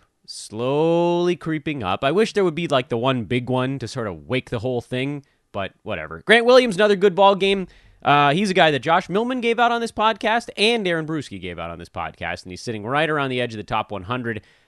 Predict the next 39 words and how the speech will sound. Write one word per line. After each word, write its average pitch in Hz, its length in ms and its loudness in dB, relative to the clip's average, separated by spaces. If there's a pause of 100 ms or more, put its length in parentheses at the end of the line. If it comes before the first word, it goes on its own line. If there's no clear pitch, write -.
(120)
as 110 220 -6
a 110 40 -6
very 143 340 -2
deep, 131 420 -8 (420)
deep 165 280 -6
league 143 280 0
draft 131 340 0
pick 117 240 -6
that's 104 220 -6
ending 123 280 -6
up 107 140 -8
now 107 240 -2
as 95 160 -4
a 95 60 -6
standard 101 480 -8
league 92 180 -10
value. 110 440 0 (220)
He's - 100 -10
not 330 100 0
my 262 140 2
most, 165 520 2 (240)
he's 233 120 -10
not 311 100 0
my 170 80 4
favorite 139 540 0
guy 92 220 -4
out 92 200 -6
there 85 280 -8 (1200)
'cause 160 140 2
there's 170 180 4
a 156 60 0
distinct 156 480 -2
lack 135 220 -2
of 135 60 -8
excitement 107 800 -4 (460)
in 139 120 0
his 120 140 -4
fantasy 98 440 -4
game. 82 340 -14